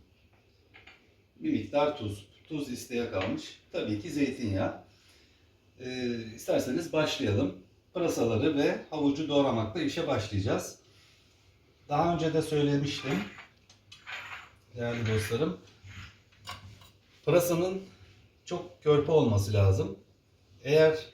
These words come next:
e, hissederseniz kartlaştığını belli bir, e, kesimden sonra lütfen bir katman kabuğu alın. Lezzetli olmasının ana, e, sırlarından biri burada yatıyor.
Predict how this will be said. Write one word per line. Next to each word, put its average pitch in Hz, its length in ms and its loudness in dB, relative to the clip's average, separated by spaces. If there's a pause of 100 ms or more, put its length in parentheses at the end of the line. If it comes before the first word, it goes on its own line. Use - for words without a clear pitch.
(100)
e, 120 680 -2
hissederseniz 143 1040 2 (160)
kartlaştığını 113 1040 0
belli 113 300 -4
bir, 107 260 -2 (340)
e, 104 320 0
kesimden 110 520 -2
sonra 110 340 0
lütfen 139 580 -2 (460)
bir 160 220 -6
katman 170 540 0
kabuğu 143 380 0
alın. 107 300 -2 (580)
Lezzetli 147 420 4
olmasının 110 600 2 (320)
ana, 143 240 0 (440)
e, 107 240 0 (300)
sırlarından 117 680 2
biri 151 160 0
burada 120 260 6
yatıyor. 95 440 2